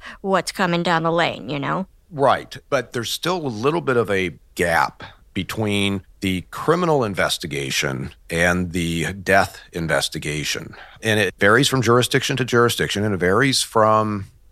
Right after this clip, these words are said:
Speaker 2: quite frankly, pathologist to pathologist in terms of the diligence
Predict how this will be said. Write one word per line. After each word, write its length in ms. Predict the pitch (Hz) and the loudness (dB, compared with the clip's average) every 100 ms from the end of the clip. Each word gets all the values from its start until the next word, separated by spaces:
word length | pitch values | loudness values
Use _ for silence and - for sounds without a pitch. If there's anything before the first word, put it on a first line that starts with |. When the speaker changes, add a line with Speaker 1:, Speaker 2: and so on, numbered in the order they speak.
| _ | _
Speaker 2:
quite 200 | - 92 | -2 0
frankly, 300 | - 90 104 | 0 -2 -2
pathologist 600 | 95 - 82 87 92 101 | -6 -2 2 2 0 -4
to 60 | - | -6
pathologist 760 | 98 104 110 135 104 - - | -4 2 2 2 -2 -6 -4
in 80 | 82 | -6
terms 360 | - 101 104 95 | 0 2 2 2
of 240 | 90 82 | 0 0
the 100 | 90 | -6
diligence 800 | 76 104 151 135 85 80 - - | 0 2 2 2 -2 -4 -4 -4